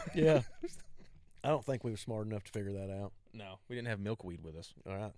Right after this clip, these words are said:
Speaker 1: You couldn't,
Speaker 2: Right, yeah.
Speaker 1: couldn't
Speaker 2: Throw,
Speaker 1: test
Speaker 2: throw
Speaker 1: any
Speaker 2: the little,
Speaker 1: ten steps.
Speaker 2: throw the little seeds.
Speaker 1: <laughs> Yeah. I was blowing northeast, six knots.
Speaker 2: Did I grunt to stand him up?
Speaker 1: I think you did. You did with your mouth.
Speaker 2: Ah!
Speaker 1: Yep. That's exactly
Speaker 2: The
Speaker 1: what you
Speaker 2: doe
Speaker 1: did.
Speaker 2: stood up.
Speaker 1: The doe stood up and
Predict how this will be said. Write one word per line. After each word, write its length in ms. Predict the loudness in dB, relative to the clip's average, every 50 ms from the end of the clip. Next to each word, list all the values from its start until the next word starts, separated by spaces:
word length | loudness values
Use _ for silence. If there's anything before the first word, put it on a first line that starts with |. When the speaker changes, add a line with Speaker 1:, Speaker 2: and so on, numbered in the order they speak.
| -14 -18 -18
Speaker 1:
You 60 | -16 -10
couldn't, 180 | -6 -4 -2
Speaker 2:
Right, 140 | -2 -2 -4
yeah. 200 | -4 -4 -4 -4
Speaker 1:
couldn't 180 | -4 -4 -6 -4
Speaker 2:
Throw, 100 | -2 0
Speaker 1:
test 160 | 0 0 0 0
Speaker 2:
throw 120 | 0 0
Speaker 1:
any 100 | 2 2
Speaker 2:
the 60 | 0
little, 160 | 0 0 -2
Speaker 1:
ten 120 | -2 -4 -6
steps. 240 | -6 -6 -6 -2 0
Speaker 2:
throw 100 | 0 0
the 120 | 0 0
little 160 | 0 -2 -2 -2
seeds. 520 | 0 0 0 2 2 0 -2 -4 -4 -4
Speaker 1:
<laughs> 100 | -4 -4
Yeah. 220 | -4 -2 -2 -4 -4 -6 -10 -14 -12 -10 -12 -10 -10 -12 -14 -14 -16 -20 -20 -20 -20 -20 -20 -20 -20 -20 -20 -18 -16 -16 -16 -16 -18 -20 -20 -20 -20 -20 -18 -16
I 40 | -16
was 100 | -16 -14
blowing 320 | -14 -12 -10 -10 -8 -6
northeast, 560 | -6 -6 -6 -6 -8 -8 -8 -8 -8 -12 -16 -20 _ -18
six 300 | -10 -8 -8 -6 -6 -8
knots. 360 | -8 -8 -8 -8 -12 -8 -4
Speaker 2:
Did 120 | -2 -2
I 80 | 0 -2
grunt 600 | -4 -4 -4 -2 0 0 -2 -4 -6 -12 -18 -20 -20 -20 -20 -18 -16 -14 -12 -10 -8
to 60 | -8
stand 320 | -6 -2 0 0 0 2 0
him 120 | 0 0
up? 160 | 0 0 0
Speaker 1:
I 40 | -2
think 280 | -4 -4 -6 -6 -6 -6
you 60 | -8
did. 280 | -6 -6 -6 -6 -8 -10 -14 -18 -20 -20 -20 -20 _ -20 -18 -14
You 80 | -10 -6
did 100 | -4 -2
with 100 | -2 -2
your 100 | -4 -6
mouth. 260 | -8 -8 -8 -10 -12 -16 -20 -20 _ _ _ _ _ 4
Speaker 2:
Ah! 200 | 6 6 4 2 0 -6 -16 -20 -20 -20 -10 -4
Speaker 1:
Yep. 140 | -2 -2 -2 -4 -6 -20 -20 _ _ _ _ _ _ _ _ _
That's 140 | -20 -18 -14
exactly 400 | -10 -6 -4 -4 -4 -4 -4 -2
Speaker 2:
The 60 | -2
Speaker 1:
what 80 | -2 0
you 40 | 2
Speaker 2:
doe 180 | 4 6 6 4
Speaker 1:
did. 60 | 2
Speaker 2:
stood 280 | 0 -2 -2 -2 -2 -2
up. 220 | -4 -6 -8 -12 -14 _ _ -12
Speaker 1:
The 60 | -8
doe 200 | -4 -2 -2 -2
stood 180 | -2 -4 -6 -6
up 100 | -6 -8
and 140 | -10 -12